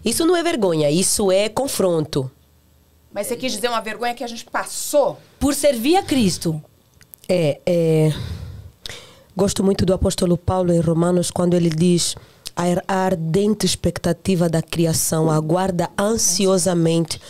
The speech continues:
Speaker 1: a manifestação
Speaker 3: Dos
Speaker 1: dos
Speaker 3: filhos
Speaker 1: filhos
Speaker 3: de
Speaker 1: de
Speaker 3: Deus.
Speaker 1: Deus." Quando nós nos manifestamos, nós sofremos enfrentamento, mas ao mesmo tempo precisamos superar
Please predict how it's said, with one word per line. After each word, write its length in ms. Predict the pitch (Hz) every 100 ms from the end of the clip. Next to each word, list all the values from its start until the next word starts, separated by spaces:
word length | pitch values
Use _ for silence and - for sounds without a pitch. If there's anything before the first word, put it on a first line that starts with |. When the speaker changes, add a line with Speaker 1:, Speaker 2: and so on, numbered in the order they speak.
| - - - -
Speaker 1:
a 100 | 160
manifestação 1200 | 175 214 208 - 190 175 - 165 - - 151 147 - - - - -
Speaker 3:
Dos 100 | 190
Speaker 1:
dos 100 | 185
Speaker 3:
filhos 300 | 170 175 165 160
Speaker 1:
filhos 400 | 156 196 170 151
Speaker 3:
de 160 | 143
Speaker 1:
de 20 | 151
Speaker 3:
Deus. 540 | 156 143 143 - -
Speaker 1:
Deus." 460 | - - - - -
Quando 320 | 202 226 208
nós 260 | 190 190 190
nos 160 | 165
manifestamos, 1000 | 175 170 170 - 160 - 180 180 160 -
nós 220 | - 175 170
sofremos 520 | 175 170 175 170 160
enfrentamento, 840 | 170 175 165 165 160 156 156 196 - - - - - - 185 160
mas 180 | 156 190
ao 80 | 196
mesmo 320 | 202 190 190
tempo 340 | 180 202 196 -
precisamos 420 | 180 - 196 185
superar 600 | - 208 208 185 180 165